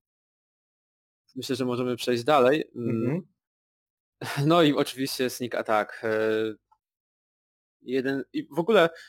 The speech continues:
Speaker 1: pomijając jeszcze, jeszcze jego moc, ale w-, ba-, bardzo się cieszę, że już, y, w zestawie podstawowym, y, twórcy zdecydowali się na,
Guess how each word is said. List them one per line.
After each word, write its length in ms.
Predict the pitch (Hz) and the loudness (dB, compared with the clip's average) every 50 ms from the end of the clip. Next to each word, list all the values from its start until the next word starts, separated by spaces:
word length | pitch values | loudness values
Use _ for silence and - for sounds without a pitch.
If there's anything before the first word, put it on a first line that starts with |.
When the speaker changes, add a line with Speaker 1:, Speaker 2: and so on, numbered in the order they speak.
| _ _ | _ _
Speaker 1:
pomijając 460 | - 147 165 196 220 214 196 185 - | 0 4 6 6 6 6 4 2 0
jeszcze, 180 | 190 170 - - | -2 -2 0 0
jeszcze 300 | 160 160 - - 156 - - | 0 -2 0 -2 -4 -4 -2
jego 300 | 135 151 151 156 156 165 | 0 0 0 0 0 0
moc, 340 | 170 185 170 139 127 - 139 | 0 2 2 2 2 2 0
ale 140 | 135 139 139 | 0 0 -2
w-, 120 | 139 - - 127 - 131 135 - | -4 -8 -10 -10 -10 -10 -12 -10
ba-, 140 | 127 143 | -8 -8
bardzo 300 | 127 135 165 180 170 190 | -4 -2 -4 -2 -2 -4
się 120 | - - 139 | -6 -6 -6
cieszę, 440 | - - 190 147 - - 120 117 113 | -4 -2 -2 -2 -2 -2 -4 -4 -4
że 160 | 120 127 127 | -4 -4 -2
już, 320 | 135 135 131 - - - | -2 -4 -4 -6 -8 -6
y, 260 | 123 123 117 120 117 - _ _ _ _ _ _ _ _ _ _ _ _ _ _ 117 117 120 _ _ _ _ _ 113 | -6 -4 -4 -6 -8 -10 _ _ _ _ _ _ _ _ _ _ _ _ _ _ -20 -20 -20 _ _ _ _ _ -16
w 180 | 117 117 110 | -14 -12 -10
zestawie 340 | - 120 - - 147 147 139 | -8 -8 -6 -4 -4 -4 -4
podstawowym, 720 | - 135 - - - 131 117 123 123 107 107 117 127 151 170 | -6 -8 -8 -2 0 0 0 2 0 0 0 0 0 0 -2
y, 520 | - - - 117 117 113 113 113 113 113 - _ _ _ _ _ _ _ _ _ _ _ _ | -4 -6 -6 -6 -4 -4 -2 -4 -4 -6 -10 _ _ _ _ _ _ _ _ _ _ _ _
twórcy 340 | - - 147 165 - - 160 | -4 -2 -2 -2 -2 -4 -6
zdecydowali 540 | 135 131 131 - - - 117 127 143 151 151 | -6 -6 -8 -8 -6 -2 0 2 2 2 0
się 160 | - - 139 | -2 -4 -2
na, 260 | 131 131 127 - - | 0 0 0 0 -2